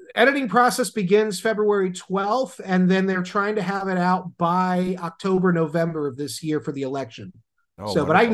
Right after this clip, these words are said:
Speaker 1: get you an early copy once it's all finalized.
Speaker 2: Oh, I'd be so
Speaker 1: And
Speaker 2: grateful
Speaker 1: Kurt, and
Speaker 2: for
Speaker 1: Kurt
Speaker 2: that.
Speaker 1: Mills of the American Spec-, of the American Co-, uh, Conservative is, uh, gonna be writing the foreword,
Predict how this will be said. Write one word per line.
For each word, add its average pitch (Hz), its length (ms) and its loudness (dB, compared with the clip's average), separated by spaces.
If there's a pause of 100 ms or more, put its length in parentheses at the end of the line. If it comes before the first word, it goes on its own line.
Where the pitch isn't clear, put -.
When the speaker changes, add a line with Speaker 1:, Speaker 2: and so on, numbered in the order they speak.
Speaker 1:
get - 120 -4
you 190 60 6
an 175 40 6
early 165 200 4
copy 151 340 -2
once 131 260 -8
it's 117 100 -10
all 139 160 -2
finalized. 120 640 -8
Speaker 2:
Oh, 101 160 0
I'd 95 180 -2
be 95 100 -8
so - 180 -6
Speaker 1:
And 170 100 0
Speaker 2:
grateful 233 200 8
Speaker 1:
Kurt, 196 100 -2
and 185 100 4
Speaker 2:
for 175 60 -2
Speaker 1:
Kurt 247 180 8
Speaker 2:
that. 226 60 -2
Speaker 1:
Mills 220 300 6
of 180 120 2
the 175 100 4
American 175 400 2
Spec-, 170 380 -6
of 180 120 -2
the 170 120 2
American 180 380 2
Co-, 165 100 -8
uh, 151 340 -6 (360)
Conservative 170 640 4
is, 147 400 -2
uh, 147 140 0
gonna 156 180 0
be 147 100 -2
writing 147 240 2
the 135 80 -6
foreword, 175 600 2